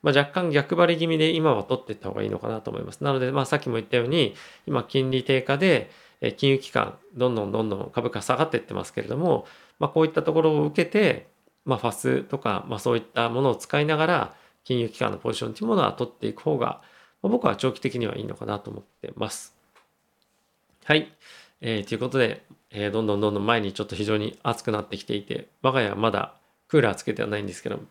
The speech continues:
扇風機いよいよ登場させて、もう一個買っちゃおうかなっていう感じ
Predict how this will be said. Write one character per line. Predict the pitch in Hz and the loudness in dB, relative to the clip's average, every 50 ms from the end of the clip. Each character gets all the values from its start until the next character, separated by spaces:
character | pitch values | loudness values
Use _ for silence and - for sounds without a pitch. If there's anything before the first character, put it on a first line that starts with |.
| _ - | _ -6
扇 | - 131 120 117 | -2 -2 -2 0
風 | - 127 104 | 0 -2 -2
機 | - - 117 - - _ - - _ _ _ - | -2 -4 -10 -10 -12 _ -20 -20 _ _ _ -2
い | 120 | 0
よ | 117 117 | 2 2
い | |
よ | 104 95 | 2 0
登 | - - - 107 101 98 | -2 -2 -2 -2 -2 -2
場 | 101 98 | -4 -6
さ | - - 101 | -6 -6 -8
せ | - - | -6 -4
て、 | 113 110 | -4 -4
も | - 117 123 123 | -2 0 2 0
う | 120 | 0
一 | 117 | 0
個 | - - 101 - - _ _ _ _ _ _ _ _ _ | -2 -6 -8 -8 -8 _ _ _ _ _ _ _ _ _
買 | - 110 - | -12 -12 -6
っ | |
ち | - 120 | -4 -4
ゃ | 107 | -4
お | 101 | -2
う | |
か | - 104 | -2 -6
な | 107 - | -6 -6
っ | - - | -10 -10
て | - - | -10 -10
い | 107 | -8
う | 101 | -4
感 | - 135 113 98 | -2 -2 -2 -2
じ | - - - - | -4 -8 -8 -10